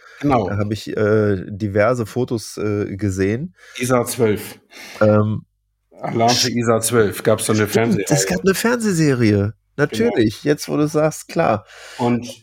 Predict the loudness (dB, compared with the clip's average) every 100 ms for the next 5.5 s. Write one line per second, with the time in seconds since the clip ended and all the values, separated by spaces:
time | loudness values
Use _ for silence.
0 | _ _ _ _ _ _ -2 0 0 -6
1 | -8 -8 0 0 2 -6 -2 0 2 0
2 | -4 -4 -2 -2 -2 -2 -2 -2 -2 2
3 | 2 2 0 -2 -2 -4 -2 0 0 0
4 | 0 -2 0 2 2 0 -4 -2 -4 -4
5 | 0 0 0 -8